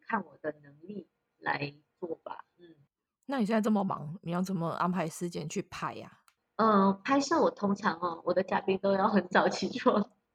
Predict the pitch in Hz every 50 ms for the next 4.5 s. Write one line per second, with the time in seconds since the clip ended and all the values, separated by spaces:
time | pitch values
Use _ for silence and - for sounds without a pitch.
0 | _ _ - - - - 311 - - - 311 285 247 220 214 226 240 - - 240
1 | 226 202 208 214 208 - 185 185 208 - 208 185 185 185 - - - - - _
2 | - - 311 302 285 311 285 269 254 233 214 208 196 233 247 247 247 247 247 -
3 | 214 214 208 208 214 208 - - 294 302 - 247 233 233 233 254 254 247 254 240
4 | 247 254 254 254 - - 240 196 180 180